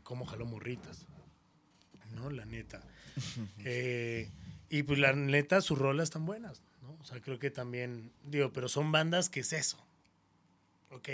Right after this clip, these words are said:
Speaker 1: ya es, ya estás tocando ahí, ¿qué viene? ¿No? O sea, vienen más fechas, vienen a hacer más rolas, o sea, ese es como, ese es el proceso de una banda que luego llega y ya son C tres y es de, "Ay", ¿no? Y
Speaker 2: Sí.
Speaker 1: luego llegas a un festival y, "Ay".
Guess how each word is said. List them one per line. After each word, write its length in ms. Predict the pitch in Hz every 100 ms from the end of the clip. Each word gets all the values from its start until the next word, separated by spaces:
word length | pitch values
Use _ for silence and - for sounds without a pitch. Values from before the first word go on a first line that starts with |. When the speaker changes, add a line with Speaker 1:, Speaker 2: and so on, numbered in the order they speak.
| 127
Speaker 1:
ya 140 | 123
es, 140 | 135 -
ya 180 | 143 139
estás 360 | 131 - 180
tocando 360 | - 151 135 120
ahí, 220 | 113 117 113
¿qué 140 | 127
viene? 340 | 120 120 110 104 _ _ _ _ - - - _ _ -
¿No? 140 | 123
O 80 | 147
sea, 400 | 131 117 113 101 _ _ _ _ _ _ _ -
vienen 280 | 120 127 131
más 180 | 123 113
fechas, 560 | 143 143 147 147 147
vienen 140 | 135 123
a 20 |
hacer 140 | 110
más 200 | 117 110
rolas, 680 | 107 123 135 143 147 143 135
o 20 | 113
sea, 140 | 127
ese 140 | 123 156
es 80 | 156
como, 240 | 175 160
ese 140 | 147
es 120 | 170 185
el 100 | 180
proceso 440 | 165 143 143 151
de 100 | 143
una 140 | 139
banda 320 | 131 127 139 147
que 340 | 139 127 113 - - - - _ -
luego 160 | 131
llega 340 | 180 175 165 196
y 80 | 175
ya 200 | 143 151
son 200 | 160 165
C 100 | 160
tres 280 | 139 160 160
y 40 |
es 80 | 135
de, 120 | 131
"Ay", 440 | 120 147 196 220 220 117
¿no? 240 | 117 208
Y 180 | 190 123 -
Speaker 2:
Sí. 60 | 120 113 120
Speaker 1:
luego 240 | 123 160
llegas 240 | 175 185
a 40 | 175
un 60 |
festival 420 | 175 165 139 147 170
y, 60 |
"Ay". 580 | 156 185 233 285 240 107